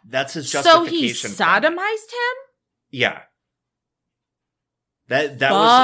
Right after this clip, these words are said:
Speaker 1: that
Speaker 2: Fuck.
Speaker 1: was his reason.
Speaker 2: I'm done with this story.
Speaker 1: And that,
Speaker 2: Done.
Speaker 1: like, and the, it wasn't the murder he was the most ashamed of and tried to
Speaker 2: Uh-huh.
Speaker 1: explain away before his trial. It was the fact that he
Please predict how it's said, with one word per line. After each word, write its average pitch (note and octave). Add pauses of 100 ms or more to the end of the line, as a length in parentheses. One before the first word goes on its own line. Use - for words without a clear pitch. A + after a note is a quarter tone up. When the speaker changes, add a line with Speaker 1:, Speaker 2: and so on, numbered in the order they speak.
(140)
Speaker 1:
that C#4
Speaker 2:
Fuck. C#4+
Speaker 1:
was C3+
his C#3+
reason. B2
Speaker 2:
I'm B3
done F#3
with E3+
this F3+
story. E3+
Speaker 1:
And C#3+
that, D3
Speaker 2:
Done. F3
Speaker 1:
like, C3
and C#3
the, A2 (960)
it B2+
wasn't D3+
the D3
murder E3
he B2+
was A2
the A#2
most A2
ashamed G#2
of C3+
and A#2+
tried G#2+
to - (100)
Speaker 2:
Uh-huh. G3+
Speaker 1:
explain A2+
away G2+
before A2
his F#2+
trial. G#2 (420)
It B2
was B2
the A#2
fact A2
that G2
he G2+